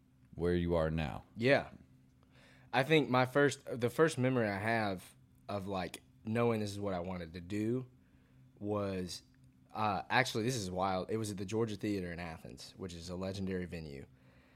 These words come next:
Speaker 2: But I had, I was in, uh, I was in ninth grade at
Speaker 1: Mm-hmm.
Speaker 2: the time,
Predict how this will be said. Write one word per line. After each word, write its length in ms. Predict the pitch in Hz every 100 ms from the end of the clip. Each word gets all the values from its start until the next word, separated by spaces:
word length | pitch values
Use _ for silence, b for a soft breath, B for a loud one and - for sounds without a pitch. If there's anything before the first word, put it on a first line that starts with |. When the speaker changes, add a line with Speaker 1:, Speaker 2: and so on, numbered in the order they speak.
| b b b - -
Speaker 2:
But 140 | 113
I 140 | 113 123
had, 160 | 117 95
I 100 | 107
was 260 | 117 98 - -
in, 240 | 104 98
uh, 340 | 90 87 76 -
I 60 | 104
was 100 | 110
in 120 | 104
ninth 240 | 101 101
grade 380 | - 95 82 71 -
at 80 | 101
Speaker 1:
Mm-hmm. 120 | 107
Speaker 2:
the 60 | 98
time, 260 | 76 73